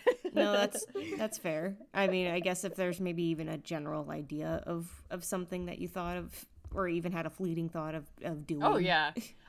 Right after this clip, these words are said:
Speaker 1: I mean, I thought about doing the tutorial, for one, on how to host collabs, because I
Speaker 2: Mm-hmm.
Speaker 1: get asked that question a lot. Um, I also have a video titled Top ten Mistakes People Make When Joining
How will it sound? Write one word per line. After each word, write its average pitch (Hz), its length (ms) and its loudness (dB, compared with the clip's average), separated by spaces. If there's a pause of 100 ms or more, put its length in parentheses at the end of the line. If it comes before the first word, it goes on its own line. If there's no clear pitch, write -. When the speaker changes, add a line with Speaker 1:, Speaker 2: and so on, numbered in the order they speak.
Speaker 1:
I 220 100 6
mean, 247 260 4
I 220 160 6
thought 254 440 6
about 196 640 4 (400)
doing 226 200 4
the 190 60 0
tutorial, 156 640 0
for 165 180 -2
one, 151 380 -2
on 156 200 0
how 180 180 6
to - 160 -6
host - 720 -2 (720)
collabs, 131 640 2 (180)
because 196 260 -2
I 170 60 6
Speaker 2:
Mm-hmm. 165 80 0
Speaker 1:
get 185 160 0
asked 151 420 -2
that 151 140 0
question 143 540 -6 (160)
a 147 40 -6
lot. 139 440 -6 (480)
Um, 139 300 -8 (1300)
I 196 140 10
also 320 200 6
have 240 220 6
a 202 40 -4
video 185 300 -2
titled 170 440 -2
Top 175 280 0
ten 165 260 -2
Mistakes 160 420 -4
People 156 320 -8
Make 160 280 -6
When 147 240 -6
Joining 180 760 2